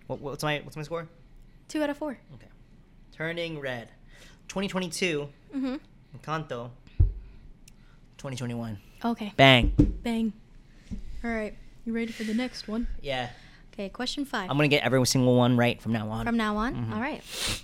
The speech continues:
Speaker 2: Bet. Which Disney park attraction idea became an actual attraction in the parks? A K A they didn't abandon the idea. It actually became, came into fruition. Right? Or the,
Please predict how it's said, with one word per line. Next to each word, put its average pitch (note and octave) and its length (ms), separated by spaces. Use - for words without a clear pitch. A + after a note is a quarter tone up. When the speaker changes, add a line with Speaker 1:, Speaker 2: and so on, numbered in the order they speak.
Speaker 2:
Bet. G#3 320
Which - 280
Disney D#4 320
park D#4 260
attraction A#3+ 480
idea C#4+ 420
became B3+ 340
an A#3 120
actual E4+ 360
attraction C#4+ 500
in A#3 140
the A3+ 80
parks? - 580
A A3+ 80
K A3+ 240
A - 20
they G#3+ 140
didn't G#3 420
abandon F#3+ 460
the F3+ 120
idea. F3 320
It - 80
actually F3+ 240
became, - 420
came G3+ 180
into G3 160
fruition. F3 500
Right? F#3+ 220
Or F#3+ 140
the, F#3 300